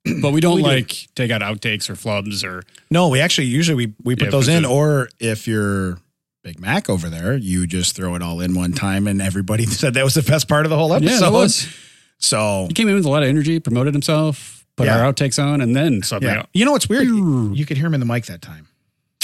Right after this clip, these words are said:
Speaker 2: 'Cause he was talking about this place.
Speaker 1: Weird, huh?
Speaker 2: Yeah.
Speaker 1: Yeah. Hmm. That checks out. Hmm. It's kinda weird.
Speaker 2: Uh.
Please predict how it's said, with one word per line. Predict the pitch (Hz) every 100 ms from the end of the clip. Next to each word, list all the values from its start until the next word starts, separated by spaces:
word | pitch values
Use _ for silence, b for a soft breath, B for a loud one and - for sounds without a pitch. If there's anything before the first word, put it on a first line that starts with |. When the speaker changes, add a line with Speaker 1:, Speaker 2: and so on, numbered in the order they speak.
| - - -
Speaker 2:
'Cause | 151
he |
was | 170
talking | 175 185 165
about | 160
this | 170
place. | - - - - _ -
Speaker 1:
Weird, | 240 123
huh? | 113 165
Speaker 2:
Yeah. | 165 131 _ -
Speaker 1:
Yeah. | 220 117 - _ _ _ -
Hmm. | 170 113 - _
That | 160
checks | 151 143
out. | - 127 90 _ _ _ _ _
Hmm. | 165 131 101 - _ _ _ _
It's | - -
kinda | 165 139
weird. | 117 101 - -
Speaker 2:
Uh. | 131 131 113